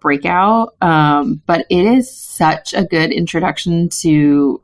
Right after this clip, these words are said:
Frida, who was such a character. Um,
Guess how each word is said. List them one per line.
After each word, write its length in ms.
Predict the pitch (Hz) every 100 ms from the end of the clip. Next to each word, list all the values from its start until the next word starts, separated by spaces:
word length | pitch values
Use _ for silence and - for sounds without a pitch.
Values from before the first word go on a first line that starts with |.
| _
Frida, 600 | - - 156 147 143 139
who 140 | 156
was 400 | 151 143 135 131 _ _
such 720 | - - - - 196 202 -
a 40 | 185
character. 800 | - 165 165 165 156 147 151 151 - - -
Um, 580 | 185 165 156 147 139